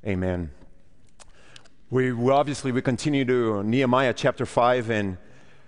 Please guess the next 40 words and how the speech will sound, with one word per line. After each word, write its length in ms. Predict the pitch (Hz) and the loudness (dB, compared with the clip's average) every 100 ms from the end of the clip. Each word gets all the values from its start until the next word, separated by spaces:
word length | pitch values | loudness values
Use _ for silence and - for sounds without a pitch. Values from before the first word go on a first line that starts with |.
| - - - | -20 -20 -8
in 140 | 135 147 | -2 2
Nehemiah 400 | 180 175 175 165 | 2 2 0 0
chapters 380 | 165 156 147 | -2 -2 -6
three 200 | - 156 | -4 0
and 100 | 156 | 0
four, 280 | 127 156 160 | -2 0 0
we 100 | 131 | 0
saw 260 | 123 165 156 | 0 0 0
a 20 | |
little 200 | 139 151 | 0 -2
bit 100 | 147 | -2
of 120 | 135 | 0
the 140 | 131 113 | 0 0
solidarity 1000 | - 151 139 135 120 127 127 98 98 98 - | 0 2 2 2 2 2 2 -2 -4 -6 -2
that 120 | 110 | 0
existed 480 | 101 92 127 - 110 | 0 -2 -2 0 -2
among 240 | 113 117 | 0 0
the 100 | 104 | -4
Jews. 540 | 90 117 104 95 - - - - - - | -4 -2 -2 -4 -8 -12 -18 -20 -20 -8
We 80 | 110 | -4
saw 220 | - 131 | 0 0
in 80 | 127 | 2
chapter 320 | 139 - 123 | 0 0 -4
three 300 | 123 135 131 | 0 2 4
all 180 | 120 135 | 4 2
the 140 | 127 | 0
people 260 | 139 139 131 | -2 -2 0
that 140 | 120 | -2
came 220 | - 135 | 0 -2
together 400 | - 110 120 120 | -2 0 2 2
and 100 | 117 | 0
they 140 | 110 107 | 0 0
worked 720 | 101 135 143 - - - - | 0 0 -2 -10 -20 -20 -10
towards 360 | - 143 143 110 | -2 0 0 0
this 280 | 123 113 - - - - | -2 -2 -8 -16 -14 -4
massive 800 | 110 117 120 135 135 - 120 - | 0 2 2 2 0 -2 -4 -2
task 580 | 135 127 117 113 - - - - | 0 2 2 -2 -8 -14 -18 -10
in 160 | - 120 | -4 -2
terms 260 | 139 127 127 | 0 0 -2
of 220 | 98 | -4